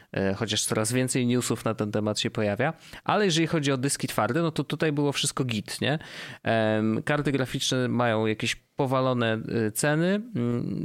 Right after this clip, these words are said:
dyski twarde zaczynają mieć powalone ceny właśnie ze względu na to, że pojawiła się nowa <laughs> kryptowaluta,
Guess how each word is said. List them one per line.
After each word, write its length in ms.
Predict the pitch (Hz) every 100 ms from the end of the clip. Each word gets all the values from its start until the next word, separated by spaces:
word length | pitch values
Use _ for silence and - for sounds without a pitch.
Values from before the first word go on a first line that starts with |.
| -
dyski 480 | 131 135 160 - 156
twarde 420 | - 127 135 143 131
zaczynają 600 | 131 - 135 131 113 104
mieć 320 | 101 98 -
powalone 580 | - 113 113 110 107 104
ceny 360 | 123 113 151
właśnie 440 | 135 123 135 - 123
ze 100 | 123
względu 320 | 120 123 113
na 140 | 110
to, 140 | 117 143
że 100 | 120
pojawiła 560 | 123 120 120 120 127
się 160 | 127 127
nowa 320 | 120 110 135
<laughs> 60 | -
kryptowaluta, 760 | - - 131 113 107 110 131